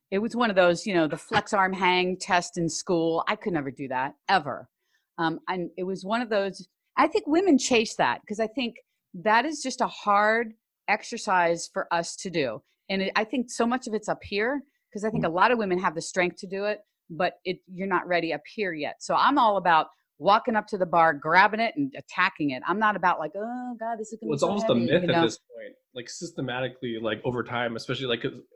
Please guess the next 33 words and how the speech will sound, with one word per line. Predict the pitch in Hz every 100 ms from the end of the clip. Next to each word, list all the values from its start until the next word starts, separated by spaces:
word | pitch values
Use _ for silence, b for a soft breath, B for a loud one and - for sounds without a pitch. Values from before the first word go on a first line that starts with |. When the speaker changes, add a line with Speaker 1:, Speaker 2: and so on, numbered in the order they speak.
| _ -
Speaker 3:
I | 143
would | 143
agree, | 135 135
like, | 123 113
that's | 127 139
a | -
huge | - - 151 135 139
goal | 120 120
for | 120
even | 117 120 120
a | 117
lot | 110
of | 113
the |
women | 113 113 110
we |
deal | 117 110
with | 107 -
in |
our | 101 -
fitness | - 123
program | - 113 110 110
is |
just | 117 117
like, | 202
"I |
Speaker 1:
Sure. | 165
Speaker 3:
just | 143
wanna | 139 131
do | 127
a |
chin | 123 135
up," | 120